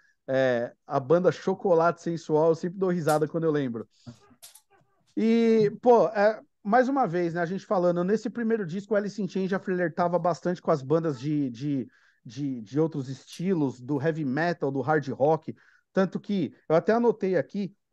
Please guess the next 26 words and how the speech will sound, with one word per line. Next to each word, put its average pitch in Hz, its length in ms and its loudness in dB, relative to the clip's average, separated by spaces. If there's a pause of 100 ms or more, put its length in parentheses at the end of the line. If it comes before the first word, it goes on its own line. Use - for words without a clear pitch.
(600)
nessa 170 300 0
tur-, 196 260 0
a-, 165 220 0
além 170 200 0
deles 208 220 -2
terem 208 220 0
feito 185 280 -6
a 170 80 -2
Clash 170 280 -2
of 165 140 -8
the 156 100 2
Titans 151 500 -2
Tour 165 280 -2
com 139 240 -2
Megadeth, 143 580 0
Slayer, 127 560 0
Anthrax, 139 640 -4 (560)
é, 147 560 4 (100)
pô, 190 180 0
eles 185 200 -6
saíram 240 240 4
em 240 60 -2
turnê 202 360 -2
com 190 240 -6
Van 190 220 0
Halen, 156 360 0